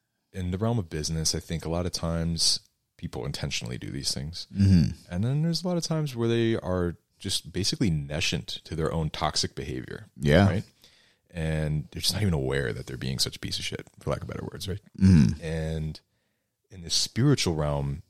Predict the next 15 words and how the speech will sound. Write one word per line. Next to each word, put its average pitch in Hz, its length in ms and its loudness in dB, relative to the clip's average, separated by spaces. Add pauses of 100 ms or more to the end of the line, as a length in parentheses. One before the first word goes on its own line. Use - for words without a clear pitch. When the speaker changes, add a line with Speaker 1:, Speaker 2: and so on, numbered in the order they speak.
(140)
Speaker 1:
what - 140 -4
scares 87 300 -2
me, 78 80 -10
right, 78 220 -6
is 90 120 -6
you 87 40 -6
got 80 140 -2
these 80 100 -2
people 78 360 -2
who 76 480 -4 (580)
are - 160 -6 (560)
most 104 420 2 (200)
undoubtedly 82 800 2 (440)
very 95 300 0
aware 73 480 -2